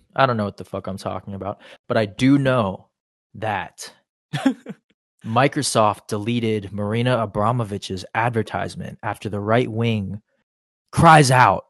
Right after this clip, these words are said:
Speaker 1: over alleged Satanism.
Speaker 2: Uh-oh. Oh, it's a most read story.
Speaker 1: Yeah, are you familiar with, uh, Marina Abramovich and her relationship to Satanism?
Speaker 2: I am not,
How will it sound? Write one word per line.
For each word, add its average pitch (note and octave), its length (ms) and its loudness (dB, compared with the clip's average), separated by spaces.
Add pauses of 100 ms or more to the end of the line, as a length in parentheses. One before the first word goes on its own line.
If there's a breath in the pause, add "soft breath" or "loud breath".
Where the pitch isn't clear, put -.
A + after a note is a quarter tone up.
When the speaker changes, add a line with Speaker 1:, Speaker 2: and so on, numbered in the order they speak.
(100)
Speaker 1:
over G#2+ 420 2
alleged G#2+ 520 0
Satanism. G2+ 840 -6 (840)
Speaker 2:
Uh-oh. B2+ 840 -2 (440)
Oh, E3+ 120 0
it's E3 120 -8
a E3+ 60 -8
most D#3 440 -6
read C#3+ 260 -6
story. C3+ 640 -10 (540)
Speaker 1:
Yeah, A2+ 400 4
are G#2 60 0
you G#2+ 120 -2
familiar A2+ 420 -2
with, A#2+ 220 2
uh, G#2+ 120 2
Marina G#2+ 380 -2
Abramovich G#2 300 -2 (260)
and F#2+ 140 -8
her G#2 120 -2
relationship G2+ 600 -4
to F2+ 100 -12
Satanism? B2 580 -8 (1000)
Speaker 2:
I B2 180 0
am B2 220 -4
not, A3 320 -6